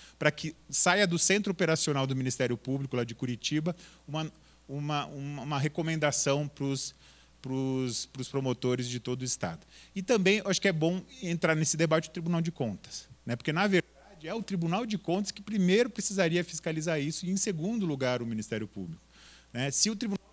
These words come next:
de Contas aceitar, me parece que já é um meio caminho andado para que não haja problemas lá na frente. E, claro, lembrando, né, que, claro, o Ministério Público tem a caneta na mão, mas, no final das contas, não é ele que decide ou não é ele que vai aplicar uma sanção. Isso,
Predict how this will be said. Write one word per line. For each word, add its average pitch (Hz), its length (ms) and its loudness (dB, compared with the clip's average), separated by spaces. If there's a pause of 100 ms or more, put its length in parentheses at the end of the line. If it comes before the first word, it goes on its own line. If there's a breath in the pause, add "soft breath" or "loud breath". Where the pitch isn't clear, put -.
(100)
de - 60 -20
Contas 175 400 0
aceitar, 139 720 2 (440 loud breath)
me 160 120 -4
parece 156 580 2
que - 160 -8
já 147 160 2
é 143 60 2
um 147 140 -2
meio 147 320 2
caminho 156 380 0
andado 123 480 2
para 131 220 -2
que - 180 -12
não 127 240 -4
haja 113 220 -2
problemas 113 500 -4
lá 120 80 -4
na 135 140 -2
frente. - 340 -8 (180 loud breath)
E, 185 80 -10
claro, 147 320 6
lembrando, 160 560 2
né, 147 240 0 (300 loud breath)
que, - 100 -16
claro, 135 340 4
o - 20 -2
Ministério 110 340 0
Público 127 220 -4
tem 139 160 2
a 185 40 0
caneta 127 380 -2
na 151 100 -4
mão, 147 160 -2
mas, 165 200 -4
no 165 80 -4
final 151 240 -4
das 156 160 0
contas, 160 320 -4
não 190 120 2
é 156 80 4
ele 156 200 2
que 175 100 -8
decide 156 460 2
ou 165 100 2
não 165 100 -4
é 139 80 2
ele 175 120 0
que 170 60 -4
vai 180 80 4
aplicar 180 360 0
uma 160 140 0
sanção. 156 440 0
Isso, 101 200 -6